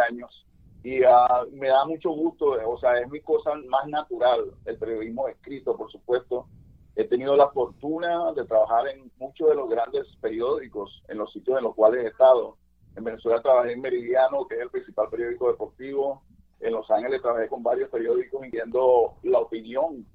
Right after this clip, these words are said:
que en su tiempo era un periódico que sacaba cien mil ejemplares todos los días. Y después tuve la fortuna de ser director de deportes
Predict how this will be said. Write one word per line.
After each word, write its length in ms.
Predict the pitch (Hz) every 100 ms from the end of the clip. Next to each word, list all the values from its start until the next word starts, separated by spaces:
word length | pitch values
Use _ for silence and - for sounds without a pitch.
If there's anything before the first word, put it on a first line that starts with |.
| _ _ _ _
que 100 | 117
en 80 | 113
su 160 | 117 113
tiempo 400 | 113 123 117 135
era 80 |
un 80 | 139
periódico 420 | 135 117 127 139 -
que 120 | 127
sacaba 680 | 107 107 107 117 123 113 - _ _
cien 140 | - 110
mil 140 | 104
ejemplares 440 | 131 123 110 113 127
todos 240 | 127 127
los 80 | 127
días. 260 | 117 101 - _ _ _ _ -
Y 80 |
después 240 | 131 123 117
tuve 200 | 151 156
la 100 | 160
fortuna 420 | 156 135 131 147
de 120 | 135
ser 160 | 135 131
director 380 | 143 131 117 135
de 80 | 139
deportes 420 | - 117 117